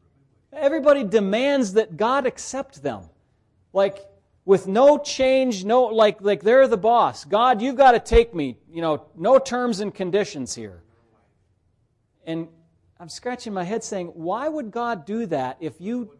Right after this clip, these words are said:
reject him your whole life?" So it doesn't make sense to me why people would s-, demand, well, I know why they want to, because they wanna live like they wanna live, and then they wanna get all the goodies in heaven. It doesn't work like that. If you're not,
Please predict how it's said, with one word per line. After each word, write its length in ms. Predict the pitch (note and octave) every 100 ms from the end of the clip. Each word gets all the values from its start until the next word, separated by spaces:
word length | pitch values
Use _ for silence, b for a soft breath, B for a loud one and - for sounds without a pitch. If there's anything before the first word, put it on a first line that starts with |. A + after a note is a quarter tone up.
| E3+
reject 580 | F#3+ E3+ C#3+ A3+ A3
him 340 | - C4 A3 F3+
your 140 | F3+
whole 220 | D#3+ G#3+
life?" 360 | A3 C4 D#3+ G2+ _ _ _ _ _ _ _ _ _ _
So 140 | - G#3+
it 80 | A3
doesn't 300 | C#4 C#4+ A3
make 200 | G3+ -
sense 360 | - B3+ -
to 100 | -
me 240 | B2 G#2 F#2 _ _ _ _ -
why 180 | F3+
people 360 | F#3+ G#3+ G#3+ F#3
would 140 | E3
s-, 140 | - -
demand, 520 | C#3 D#3+ D#3+ D#3 D3
well, 140 | D#3+
I 100 | C3+
know 140 | F3 D#3
why 320 | C3+ D3 F3+
they 120 | C3
want 280 | A#2+ A#2 A2+
to, 100 | C#3
because 260 | B2+ B2+ A2+
they 80 |
wanna 280 | D#3 E3+ D3
live 260 | C3 D#3+ D3+
like 200 | D3+ B2+
they 60 |
wanna 240 | C3+ C3+ C3
live, 220 | D#3 F3
and 100 | C#3
then 80 | D3+
they 80 | D3+
wanna 220 | D3 C#3
get 140 | C3+
all 160 | D3 D3
the 80 | B2+
goodies 360 | C#3 D#3+ C3
in 80 | B2+
heaven. 340 | A#2 F#3+ A#2+ F2+ _ _ _ C#3+ _ _ _ _ _ _
It 140 | D3+ C3
doesn't 300 | A3 G3 E3
work 340 | F3 C4 -
like 280 | C3+ A2 _
that. 440 | G#2+ F#2 F#2+ _ _ _ _ _ _
If 200 | F#3+ F3
you're 160 | G#3 C#4+
not, 360 | C#4+ A3 E3